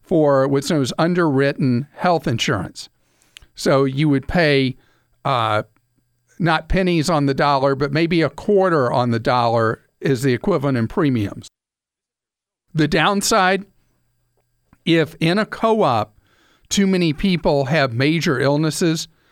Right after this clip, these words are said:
the co-op runs out of money. And then people are either assessed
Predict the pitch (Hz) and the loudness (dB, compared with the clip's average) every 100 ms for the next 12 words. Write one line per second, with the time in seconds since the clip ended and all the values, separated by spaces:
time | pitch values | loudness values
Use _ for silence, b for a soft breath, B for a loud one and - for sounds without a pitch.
0 | _ - - 196 190 185 151 - 151 143 | _ -8 -4 0 2 2 0 -2 -2 0
1 | 143 160 127 117 117 110 98 - _ _ | 0 0 0 0 0 0 -4 -12 _ _
2 | _ _ _ 147 127 123 113 180 185 147 | _ _ _ -2 0 0 0 0 0 0
3 | 135 135 127 107 101 - 165 185 185 - | 0 0 0 -2 -2 0 0 0 -2 -10